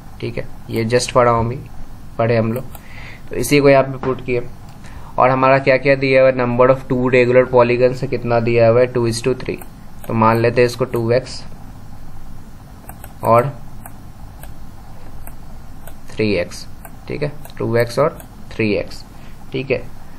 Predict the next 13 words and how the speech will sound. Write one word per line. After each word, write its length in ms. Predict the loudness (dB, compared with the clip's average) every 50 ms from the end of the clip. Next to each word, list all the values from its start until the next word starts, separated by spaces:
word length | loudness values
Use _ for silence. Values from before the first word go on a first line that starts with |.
| -14 -14 -4 0
अब 120 | 0 2 4
यहाँ 240 | 4 6 4 4
पे 100 | 4 2
क्या 160 | 4 4 4 4
करते 300 | 4 4 2 2 -2 -2
हैं, 180 | -2 -2 -4 -6 -10 -10 -12 -12 -12 -4 0
टू 160 | 2 6 8 6
एक्स 200 | 6 6 4 2
है 80 | 0
ना, 180 | 0 0 -2 -6 -8 -10 -12 -12 -12 -12 -14 -14 -8 -2
तो 120 | 0 2
यहाँ 260 | 4 4 4 4 2 4
पे 160 | 4 4